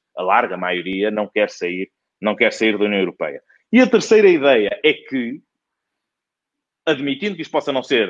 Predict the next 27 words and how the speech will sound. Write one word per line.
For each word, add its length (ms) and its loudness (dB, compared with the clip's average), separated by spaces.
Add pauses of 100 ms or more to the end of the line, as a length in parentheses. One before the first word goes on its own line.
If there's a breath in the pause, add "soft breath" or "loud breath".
(120)
eh, 220 -4
uma 200 -2
ideia, 640 2
uma 220 -4
ideia 360 0
partilhada, 760 0
eh, 260 -4
por 220 -8
todos, 360 -2 (720)
eu 220 8
acho 420 -2 (140)
que, 260 -8 (960)
da 180 -2
mesma 360 4
forma 400 2
que 120 -10
o 40 -2
Estado-nação 920 0 (500)
serviu 800 -4
para 240 0
fazer 300 -6
face 260 -6
a 40 -6
um 40 -12
conjunto 300 -10
de 40 -20
problemas 640 0